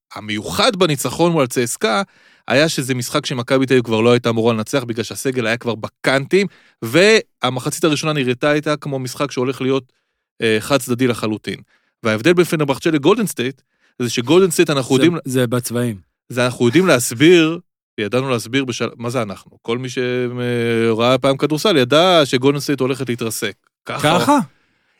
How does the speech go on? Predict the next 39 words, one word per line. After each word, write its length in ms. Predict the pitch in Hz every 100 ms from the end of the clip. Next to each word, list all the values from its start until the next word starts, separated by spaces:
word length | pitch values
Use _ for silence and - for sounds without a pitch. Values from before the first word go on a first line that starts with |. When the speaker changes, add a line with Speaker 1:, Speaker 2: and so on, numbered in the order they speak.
| _ -
Speaker 1:
או-, 100 | 156
לא 160 | 175 180
הולכת 340 | 196 196 170
להיות 140 | 185
קבוצה 260 | - 151 165
משמעותית. 640 | 156 - 143 123 123 110 _
עם 100 | 131
פנרבחצ'ה 720 | 120 127 120 110 113 - 185
בקיץ 560 | 185 127 190 208 202 -
אמרנו, 300 | 147 156 156
"אוקיי, 300 | 151 160 135
זה 180 | 120 160
הלך, 220 | 165 151
זה 180 | 139 175
הלך, 240 | 170 123
הלך 240 | 117 127 123
גודוריץ', 580 | 147 175 185 143 117
הלך 240 | 123 135 131
Speaker 2:
אני 60 |
Speaker 1:
מלין." 200 | 147 156
Speaker 2:
רציתי 220 | 180 202 208
רק 160 | 196
להגיד 260 | 196 180 185
את 80 | 180
זה, 40 |
כי 40 |
Speaker 1:
הגיעו 240 | 175 160 165
Speaker 2:
בסוף 120 | 143
Speaker 1:
דרך 220 | 165 156 -
Speaker 2:
קבוצה 360 | 143 143 160
צריכה 180 | 151 156
לקחת, 480 | 143 156 143 110 101
לא 160 | 123
השוויתי 420 | 139 127 120 117 110
בין 180 | 117
Speaker 1:
לא, 40 | 117
Speaker 2:
ההתרסקות. 260 | 117 151 214
Speaker 1:
לא, 180 | 175
אבל, 120 | 113